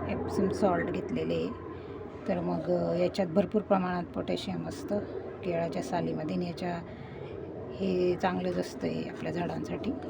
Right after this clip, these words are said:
वर्मी कंपोस्ट. तुमच्याकडे कोणतं जरी कंपोस्ट असलं तरी ते तुम्ही टाकू शकता.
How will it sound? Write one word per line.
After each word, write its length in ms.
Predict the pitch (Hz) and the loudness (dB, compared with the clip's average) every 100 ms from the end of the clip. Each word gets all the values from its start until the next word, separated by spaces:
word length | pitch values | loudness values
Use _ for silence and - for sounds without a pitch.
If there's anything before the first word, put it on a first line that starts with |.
| - | -6
वर्मी 360 | - 165 160 165 | -6 -4 -4 -4
कंपोस्ट. 800 | - 160 - 85 - - - - | -4 -4 -2 -2 -4 -8 -8 -4
तुमच्याकडे 440 | 175 160 175 175 | -2 0 0 0
कोणतं 460 | 170 175 180 175 180 | 0 -2 -2 -2 0
जरी 380 | 170 175 180 180 | 2 2 4 2
कंपोस्ट 480 | - 170 160 170 180 | 0 -4 -2 -2 -2
असलं 240 | - 175 170 | -2 -4 -2
तरी 140 | 165 | -4
ते 140 | 180 180 | -2 -2
तुम्ही 260 | 180 180 254 - - - - - - - | 0 -2 -2 -6 -14 -14 -14 -14 -6 0
टाकू 260 | 180 180 | 0 0
शकता. 420 | 180 196 - 175 | -2 -4 -2 -4